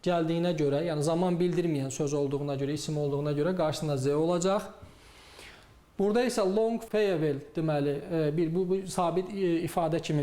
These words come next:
bir ifadə olacaq və bu qa-, biz qarşısında onun ə artiklı yazacağıq. O zaman doğru variantımız olacaq Z, ə artiklı, yəni Y variantı. "The last words he said to me was only a long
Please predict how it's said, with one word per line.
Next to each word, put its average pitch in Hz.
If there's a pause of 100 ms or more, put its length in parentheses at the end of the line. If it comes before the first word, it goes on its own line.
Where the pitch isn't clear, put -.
bir 147 (180)
ifadə 147
olacaq 180
və 170
bu 156
qa-, 160
biz 165
qarşısında 160
onun 170
ə 165 (100)
artiklı 143
yazacağıq. 143 (360)
O 180
zaman 196
doğru 196
variantımız 175
olacaq 175
Z, 151 (960)
ə 175 (160)
artiklı, 156
yəni 156
Y 156
variantı. 139
"The 170
last 196
words 156
he 180
said 170
to 160
me 156
was 151
only 180
a 156
long 175